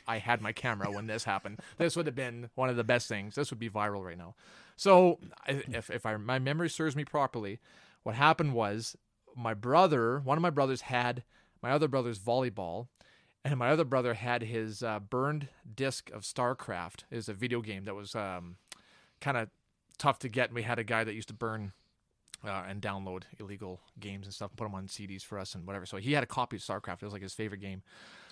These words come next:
So basically, uh, they were fighting about something. I can't remember what it was. So on the other side of the bay window, I see my brother standing out there with a knife and the volleyball, like, holding it hostage. And then my other brother holding up the C D with two fingers on the base of it, ready to snap it.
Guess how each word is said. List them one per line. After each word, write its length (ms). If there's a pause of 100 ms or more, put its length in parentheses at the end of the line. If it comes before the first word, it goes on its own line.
(100)
So 140
basically, 640
uh, 360 (140)
they 180
were 120
fighting 320
about 240
something. 360
I 60
can't 180
remember 100
what 80
it 60 (240)
was. 120
So 160
on 120
the 120
other 180
side 240
of 60
the 60
bay 220
window, 360
I 80
see 160
my 80
brother 240
standing 260
out 140
there 160
with 200
a 40
knife 320
and 120
the 40
volleyball, 460
like, 160
holding 280
it 80
hostage. 540 (480)
And 120
then 80
my 120
other 180
brother 280
holding 280
up 120
the 60
C 260
D 300 (220)
with 160
two 140
fingers 380
on 120
the 40
base 300
of 60
it, 60
ready 180
to 80
snap 380
it. 140